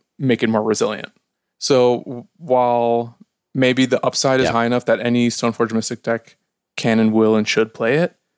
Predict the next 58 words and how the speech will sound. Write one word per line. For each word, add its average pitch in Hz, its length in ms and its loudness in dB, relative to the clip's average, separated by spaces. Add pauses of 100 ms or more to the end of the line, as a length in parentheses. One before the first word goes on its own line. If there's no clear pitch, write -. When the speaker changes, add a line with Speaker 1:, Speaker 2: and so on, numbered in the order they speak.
(220)
Speaker 1:
I - 80 -6
think 127 160 0
it's 113 100 -2
gonna 120 180 2
be 110 300 2
especially 120 400 0
powerful 113 460 -2
in 120 160 -2
Hammer 113 340 -4
decks 127 240 -2
moving 156 200 -2
forward 165 380 -2
because 117 360 -4
of 113 80 0
that 113 280 -2 (200)
free 139 240 -2
equip 120 260 -2
cost 160 320 -2
actually 123 300 -2
just 107 180 -4
makes - 220 -4
it 107 160 -2 (340)
a 135 60 -2
stronger 120 320 -2
card 110 260 -4
and 107 100 -2
a 107 40 0
more 110 160 0
resilient 120 440 -2
one 113 220 0 (320)
in 156 120 2
the 139 80 2
face 120 320 0
of 117 80 -2
all 113 100 2
the 110 80 0
removal 113 460 2
that 117 220 -4
Hammer 110 280 -6
is - 80 -10
pretty 107 180 -14
vulnerable 110 400 -12
to, 120 160 -10
to - 120 -16
begin - 200 -18
with. - 220 -20 (600)
A, 143 180 0
a 147 40 2
little 185 220 4
bit 226 120 0
of 185 100 0
an 151 100 -2 (320)
awkward 139 500 -4
tension 123 380 -2
between 135 360 0
this 117 200 2
and 113 180 0
Lurrus, 131 440 0